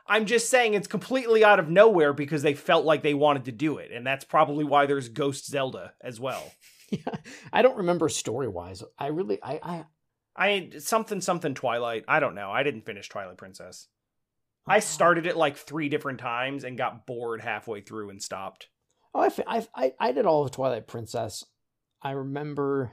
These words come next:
Speaker 2: it took me six months or so before I bothered to start it, 'cause I was the, I, I, I don't remember what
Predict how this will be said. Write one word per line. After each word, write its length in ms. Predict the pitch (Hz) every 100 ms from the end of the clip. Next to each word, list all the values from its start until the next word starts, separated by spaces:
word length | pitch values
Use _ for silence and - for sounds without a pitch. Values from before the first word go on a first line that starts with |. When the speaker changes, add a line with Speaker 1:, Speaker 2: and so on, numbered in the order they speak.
| -
Speaker 2:
it 100 | -
took 180 | 208 208
me 240 | 185 160
six 300 | - 160 -
months 180 | 131 123
or 40 |
so 100 | 123
before 280 | 120 117 123
I 40 | 117
bothered 360 | 110 113 113
to 60 | -
start 360 | - 120 110
it, 120 | 92 -
'cause 200 | - 120
I 120 | 113
was 280 | 113 110 - _ _ _ _ -
the, 240 | 131 120 -
I, 140 | 135 135
I, 280 | 143 120 117 _ _ _ _ _ _
I 60 | -
don't 160 | 180
remember 320 | 190 156 147 135
what 380 | 104 120 -